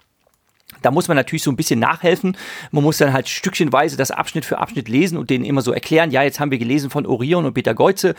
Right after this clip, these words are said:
was ist denn das und was verrät uns das, ne? Aber, ähm,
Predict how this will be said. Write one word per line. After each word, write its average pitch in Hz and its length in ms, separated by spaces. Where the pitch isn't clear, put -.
was 139 140
ist - 140
denn 170 80
das 151 260
und 143 140
was 131 140
verrät 175 260
uns 175 140
das, 147 320
ne? 151 180
Aber, 143 380
ähm, 143 200